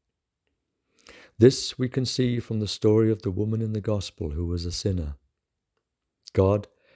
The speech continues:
in his great mercy, granted her the forgiveness of her sins and a firm union with him." Quote, "For she loved much." Luke chapter seven,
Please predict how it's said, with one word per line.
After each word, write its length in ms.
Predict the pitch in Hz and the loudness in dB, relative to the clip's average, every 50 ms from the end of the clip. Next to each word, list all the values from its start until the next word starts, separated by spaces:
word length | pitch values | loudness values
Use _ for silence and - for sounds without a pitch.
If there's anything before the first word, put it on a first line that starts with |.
| _ _ | _ _
in 180 | - 123 107 110 | 0 0 2 2
his 180 | 110 123 123 110 | 2 0 -2 -4
great 480 | - - 117 113 120 131 139 - _ | -4 2 4 4 6 4 2 -2 _
mercy, 520 | 120 117 117 117 117 - - - 120 117 110 | -4 -4 -2 -2 -4 -6 -8 -8 -8 -8 -8
granted 580 | 95 - 107 101 104 113 113 - - 117 101 | -6 -6 -4 -2 -2 -4 -6 -6 -8 -8 -4
her 180 | 98 110 107 107 | -2 0 0 0
the 140 | 101 110 95 | 0 -2 -6
forgiveness 640 | - - 98 92 - 123 107 117 117 104 - - | -4 -6 -8 0 0 0 0 0 -4 -4 -4 -6
of 140 | 104 95 - | -8 -10 -6
her 180 | - 98 95 | -4 -4 -4
sins 520 | 92 - - 107 107 101 104 101 95 95 90 | -4 -4 -2 -2 0 0 -2 -4 -6 -4 -2
and 160 | 92 82 87 | -2 0 0
a 60 | 90 | -2
firm 540 | 87 - - - 110 110 113 110 110 107 104 | -4 -6 0 2 4 4 4 4 2 0 0
union 560 | 98 104 110 107 104 98 92 87 82 80 80 | 0 0 0 2 0 0 -2 -2 -4 -6 -4
with 180 | 85 95 92 92 | -6 -6 -6 -6
him." 340 | _ 92 85 76 73 73 69 _ _ _ _ _ _ _ _ _ _ _ _ _ _ _ _ _ _ _ | _ -10 -10 -8 -10 -12 -14 _ _ _ _ _ _ _ _ _ _ _ _ _ _ _ _ _ _ _
Quote, 500 | - - 107 95 87 104 - _ - - _ _ _ _ _ _ _ _ _ | -4 0 0 0 0 -2 -6 _ -20 -20 _ _ _ _ _ _ _ _ _
"For 300 | _ - - 87 85 85 | _ 0 2 2 2 0
she 240 | - - - 92 | -4 -6 -4 -4
loved 600 | 85 85 82 85 90 90 87 85 - _ _ - | -4 -2 -4 -2 -2 -2 -4 -6 -10 _ _ -10
much." 720 | 107 90 92 90 85 - - _ _ - - - - _ _ _ _ _ _ _ _ _ _ _ _ _ _ _ _ _ _ _ _ _ _ _ - _ _ _ _ _ _ _ _ | -6 -4 -2 -2 -2 -4 -8 _ _ -20 -20 -20 -20 _ _ _ _ _ _ _ _ _ _ _ _ _ _ _ _ _ _ _ _ _ _ _ -20 _ _ _ _ _ _ _ _
Luke 540 | 104 101 101 110 - - _ - - - _ _ _ _ | 0 2 2 0 -4 -12 _ -20 -20 -20 _ _ _ _
chapter 400 | _ - - 85 95 - - - | _ -10 -10 -10 -10 -10 -10 -10
seven, 580 | 90 - - 98 92 87 87 87 87 85 85 | -10 -6 -4 -4 -2 -2 -2 -4 -4 -6 -8